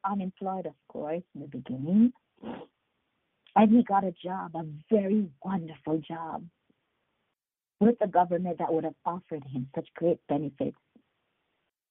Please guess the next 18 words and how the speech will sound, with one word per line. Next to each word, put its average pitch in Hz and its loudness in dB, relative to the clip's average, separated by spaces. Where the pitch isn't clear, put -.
And 170 2
he 175 2
refused 170 4
it 139 0
because 143 -6
it 147 -12
had 143 -4
required 139 -4
him 139 -6
to - -6
work 160 -8
on 190 -6
the 180 -8
Sabbath. 165 -12
And 208 8
I 214 6
remembered 240 6
our 185 0